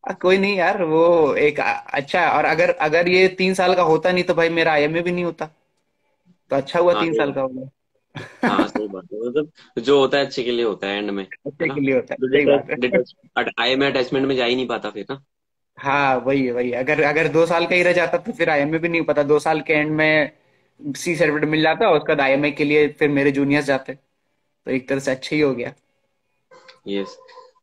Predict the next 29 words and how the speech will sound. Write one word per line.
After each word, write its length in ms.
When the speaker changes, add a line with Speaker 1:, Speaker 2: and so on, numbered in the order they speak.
Speaker 2:
तो 60
भाई, 300
अ, 240
thank 320
you 120
so 120
much 140
यार, 260
मतलब 260
सारी 260
चीजें 260
आंखें 320
खुल 160
गई। 200
और 360
अगर 180
किसी 180
बच्चे 240
का 100
कोई 180
query 300
होगा 200
majorly, 400
तो 100
हमने 220
सारी 260
चीजें 260
जो 100
A 160